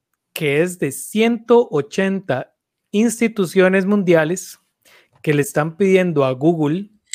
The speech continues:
que elimine toda aplicación del marketplace que sea referente a vapeo. Y usted empieza a leer la lista y el conflicto de intereses, o sea, es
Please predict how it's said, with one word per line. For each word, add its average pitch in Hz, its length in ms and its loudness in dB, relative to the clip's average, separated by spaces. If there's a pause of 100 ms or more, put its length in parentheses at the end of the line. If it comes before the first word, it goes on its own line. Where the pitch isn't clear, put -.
(500)
que 165 80 0
elimine 156 480 -2
toda 190 340 2
aplicación 180 920 -2
del 127 200 -4
marketplace 202 840 -2 (300)
que 147 140 -2
sea 143 160 2
referente 147 500 0
a 156 40 4
vapeo. 131 460 -2 (500)
Y 170 120 -2
usted 165 200 0
empieza 214 400 4
a 170 40 6
leer 175 240 6
la 233 120 6
lista 220 600 2 (800)
y 190 160 2
el 175 180 2
conflicto 208 720 0
de 240 80 4
intereses, 220 720 0
o 214 120 -2
sea, 170 200 2
es 156 220 -4